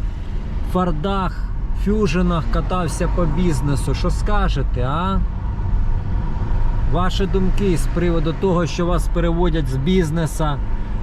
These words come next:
в комфорт. Ось такий він, Хрещатик, у неділю.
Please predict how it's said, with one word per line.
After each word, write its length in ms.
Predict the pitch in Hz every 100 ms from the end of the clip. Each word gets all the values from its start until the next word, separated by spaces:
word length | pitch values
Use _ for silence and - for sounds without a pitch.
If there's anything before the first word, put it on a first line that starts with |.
| -
в 40 | 165
комфорт. 720 | 165 156 - 190 170 139 117 - - - - - - - - - - - - - - - - - - - - - 170
Ось 120 | 170
такий 560 | - 196 226 247 240
він, 380 | 214 220 220 202 156 - -
Хрещатик, 880 | 185 180 - 233 226 220 - 185 - - - - - - - - - - - - - -
у 80 | 160
неділю. 880 | 180 175 147 214 220 208 185 160